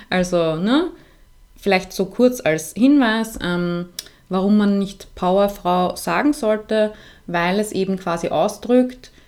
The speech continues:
diese Frau hat Power, sie ist besonders, sie muss besonders hervorgehoben werden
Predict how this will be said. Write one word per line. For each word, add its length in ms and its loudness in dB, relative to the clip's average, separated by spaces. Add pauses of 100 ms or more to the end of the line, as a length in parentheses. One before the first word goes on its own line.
(280)
diese 280 2
Frau 380 0
hat 280 -6
Power, 560 2
sie 280 -4
ist 220 -6
besonders, 680 0
sie 80 0
muss 220 2
besonders 480 -4
hervorgehoben 720 0
werden 380 -2